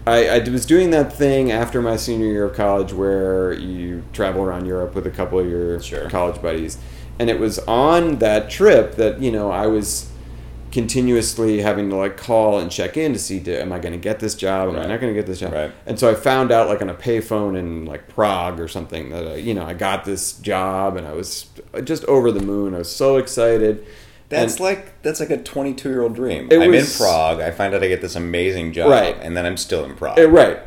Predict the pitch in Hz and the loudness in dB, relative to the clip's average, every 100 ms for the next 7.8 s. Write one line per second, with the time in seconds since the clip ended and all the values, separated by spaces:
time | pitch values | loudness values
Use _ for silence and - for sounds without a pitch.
0 | - 123 95 135 110 85 - 101 - 156 | -4 0 6 6 6 0 -8 -8 -6 4
1 | 139 131 127 95 90 - 113 101 87 92 | 6 8 6 4 0 0 0 0 2 2
2 | 85 67 65 - 92 85 85 82 82 98 | 2 0 -6 -10 -12 -8 -6 -6 -6 -2
3 | 90 - 69 69 69 65 58 - - - | -4 -4 -8 -8 -8 -8 -10 -18 -20 -20
4 | 107 160 131 90 78 73 67 69 80 78 | -6 0 2 2 -2 -4 -6 -6 -4 -4
5 | 64 - - - - - - 180 180 190 | -4 -10 -18 -20 -6 -2 0 2 4 4
6 | 233 175 113 107 87 113 101 98 82 80 | 6 4 4 4 2 -2 -2 -2 -2 -4
7 | 90 120 107 104 107 95 - - | -4 -2 -2 -4 -6 -6 -8 -12